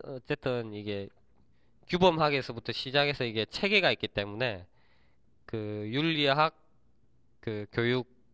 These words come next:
교육제도, 그리고 이제 민주주의 제도, 그리고 경제체제까지 계속해서 끊임없이 이제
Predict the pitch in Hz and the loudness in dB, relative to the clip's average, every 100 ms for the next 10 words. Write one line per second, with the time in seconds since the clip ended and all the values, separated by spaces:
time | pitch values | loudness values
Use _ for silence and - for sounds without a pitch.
0 | _ _ - 120 123 131 123 113 98 90 | _ _ -2 -2 0 0 2 2 0 -4
1 | 101 104 - 95 90 95 92 92 _ 127 | -6 -4 -2 -4 -2 -4 -6 -8 _ -8
2 | 120 120 135 143 123 - 98 107 95 85 | -6 -4 0 2 2 0 0 0 0 -4
3 | - _ _ _ - 107 - 113 113 135 | -12 _ _ _ -8 -6 -4 -4 -2 -2
4 | 160 147 156 123 113 135 92 87 - _ | 0 0 2 0 0 -2 -4 -10 -20 _
5 | _ _ - - 165 185 170 - 175 175 | _ _ -12 -10 -2 0 0 -2 0 2
6 | 160 127 117 113 107 | 0 -2 -2 0 -2